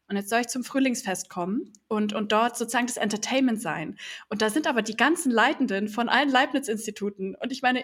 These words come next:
ihr wisst ja, worüber ich rede. Und ich denke mir, haben die jemals sich angeguckt, über was ich rede? <laughs> Das, <laughs> ich sehe da schon alle in ihren Anzügen und, und, und Frühlingskleidchen und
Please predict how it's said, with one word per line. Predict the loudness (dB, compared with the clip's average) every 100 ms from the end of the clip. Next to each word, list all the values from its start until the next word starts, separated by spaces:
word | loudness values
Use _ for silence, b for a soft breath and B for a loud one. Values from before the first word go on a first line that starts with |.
| -2
ihr | 0 2
wisst | 2 4
ja, | 4
worüber | 6 4 2 0
ich | -2 2
rede. | 4 4 2 0 -2
Und |
ich | 0
denke | 4 4
mir, | 4 4
haben | 4 4
die | 2
jemals | 4 4 4 2 0
sich | -4 2
angeguckt, | 2 2 2 0 0
über | 0 2 4
was | 2 0
ich | -2 2
rede? | 4 4 2 0
<laughs> | 0
Das, | 0 0 -6 B B B
<laughs> | 2 6 4 4 -4 -4 -8 -4 -4 -2
ich | -2 2
sehe | 2
da | 4
schon | 2 4
alle | 4 4
in |
ihren | 2 2
Anzügen | 2 2 4 4 4
und, | 2 0
und, | -2 -2
und | -2 -4
Frühlingskleidchen | -2 0 2 0 0 2 2 0 -2
und | -2